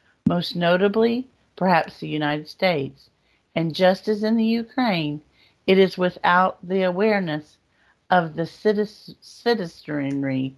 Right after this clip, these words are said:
and the world public. Eventually, that information will become known, as will activity ongoing behind the scenes, including arrests, trials, executions,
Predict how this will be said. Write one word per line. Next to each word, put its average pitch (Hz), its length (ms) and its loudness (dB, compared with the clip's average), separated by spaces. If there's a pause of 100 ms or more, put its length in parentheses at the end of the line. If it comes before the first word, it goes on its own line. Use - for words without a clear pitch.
(440)
and 165 160 4
the 160 60 2
world 175 320 0
public. 165 420 -2 (480)
Eventually, 196 680 2
that 180 240 4
information 202 880 -2 (420)
will 170 120 -2
become 190 440 0
known, 151 480 2 (460)
as 165 580 2 (180)
will 208 520 4
activity 170 760 -4 (300)
ongoing 185 580 0
behind 170 520 -4
the 156 80 -10
scenes, - 680 -10 (480)
including 185 680 2
arrests, 165 680 -2 (400)
trials, 185 600 2 (320)
executions, 190 960 -6